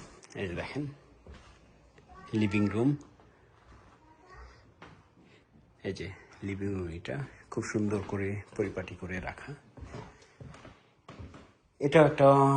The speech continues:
বেডরুম। আমি যেটা বলছিলাম যে সেন্ট্রাল এসি, এই যে, এই যে বেডরুমটা দেখেন, একদম যে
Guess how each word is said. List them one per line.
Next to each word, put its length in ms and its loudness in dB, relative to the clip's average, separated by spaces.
বেডরুম। 520 0
আমি 500 6
যেটা 180 6
বলছিলাম 440 2
যে 340 0
সেন্ট্রাল 400 0
এসি, 240 -6
এই 260 -4
যে, 140 -10
এই 100 -6
যে 80 -4
বেডরুমটা 440 -6
দেখেন, 380 -8
একদম 420 2
যে 140 4